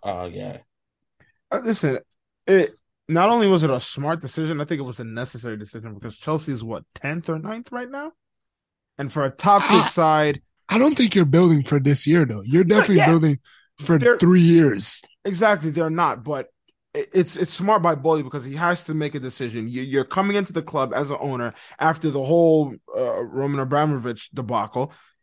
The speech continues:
Speaker 1: Yeah.
Speaker 2: You gotta, you gotta show some backbone. You gotta show that you're willing to invest in this club. It's Chelsea. It's one of the top six sides of, in the Prem. So he had to make something shake, and I think he's done the right thing. Will it work out? Who knows?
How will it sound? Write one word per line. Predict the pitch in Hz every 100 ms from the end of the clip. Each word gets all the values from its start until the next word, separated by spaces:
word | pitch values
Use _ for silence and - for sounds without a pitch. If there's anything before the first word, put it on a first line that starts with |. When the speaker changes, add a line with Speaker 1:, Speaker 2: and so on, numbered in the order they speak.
| _
Speaker 1:
Yeah. | 117 113 98
Speaker 2:
You | 143
gotta, | 170 196 180
you | 151 160
gotta | 180 165
show | - 196 220
some | - 196 147
backbone. | 147 151 131 123
You | 135
gotta | 160 139
show | - 180
that | 151 -
you're | 147
willing | 143 143
to | 147
invest | 123 117 117 123
in |
this | 110 101
club. | - 95 113 _ - _
It's | 143 -
Chelsea. | - - 196 175 - 131
It's | 127
one | 165
of | 147
the | 127
top | 143 135
six | 143 110
sides | 120 113
of, | 117 98 -
in | 131
the | 120
Prem. | - 113 113 - - -
So | - 254
he | 247 311
had | 330 240
to | 226
make | 165 151 175 156
something | - 214
shake, | 180 175 143
and | 139
I |
think | 156 135
he's | 117
done | 113
the | 101
right | 98 104
thing. | 180 233 - _ _ _
Will | 123 156
it | 139
work | 127 127 147
out? | 175 180 -
Who | 143
knows? | 131 131 160